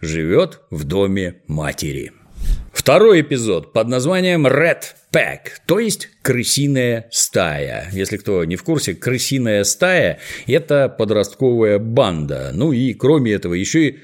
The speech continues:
группа звёзд американского шоу-бизнеса середины двадцатого века, куда в разное время входили Фрэнк Синатра, Джуди Гарланд, Кэрри Грант, Хамфри Богарт и всякие разные другие.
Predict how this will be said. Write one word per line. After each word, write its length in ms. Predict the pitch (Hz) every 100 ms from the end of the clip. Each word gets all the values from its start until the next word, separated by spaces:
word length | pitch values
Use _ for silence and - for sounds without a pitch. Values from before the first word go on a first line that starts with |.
| _
группа 540 | 110 139 208 - - 135
звёзд 400 | 127 156 185 135
американского 720 | 120 107 104 143 - 120 113
шоу-бизнеса 1080 | - 143 120 113 120 170 123 98 82 87
середины 520 | 78 107 101 120 156 147
двадцатого 680 | 104 - 92 92 90 92
века, 600 | 104 101 85 71 69 64 - - - - -
куда 240 | 190 233
в 40 | 190
разное 340 | 180 143 123
время 280 | 120 120 104
входили 480 | - 107 104 87 87
Фрэнк 400 | - 226 202 151
Синатра, 760 | - 113 147 208 190 151 117
Джуди 540 | 101 110 165 233 113 101
Гарланд, 720 | 107 143 185 151 135 104 -
Кэрри 340 | 202 185 127
Грант, 560 | 101 117 185 175 147 104
Хамфри 440 | - 180 147 110
Богарт 500 | 95 180 147 98 -
и 180 | 131 131
всякие 380 | - 104 92 85
разные 360 | 82 85 85
другие. 540 | 78 82 73 69 -